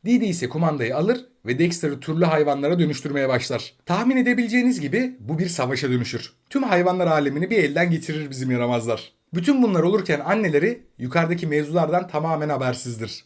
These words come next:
Sonunda çıkan gürültüden biraz rahatsız olur ve üst kata çıkmaya karar verir. Tam o sırada Dexter ve Didi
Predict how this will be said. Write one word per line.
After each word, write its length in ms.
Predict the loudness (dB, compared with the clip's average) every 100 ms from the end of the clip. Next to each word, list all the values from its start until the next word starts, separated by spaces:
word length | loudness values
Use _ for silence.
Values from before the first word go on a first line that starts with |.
| _ _
Sonunda 420 | 0 2 2 0
çıkan 300 | 2 0 2
gürültüden 480 | 0 -2 0 -2 2
biraz 260 | 2 2
rahatsız 360 | 2 2 0 -2
olur 180 | 0 -2 -4 _ -6
ve 80 |
üst 160 | -6 -4
kata 200 | -4 -4
çıkmaya 360 | -6 -6 -4 -2
karar 300 | 0 0 -2
verir. 320 | -8 -12 -20 _
Tam 160 | 0 0
o 40 |
sırada 320 | 0 2 2
Dexter 380 | 2 0 -2 -2
ve 140 | 0 0
Didi 420 | -2 0 -2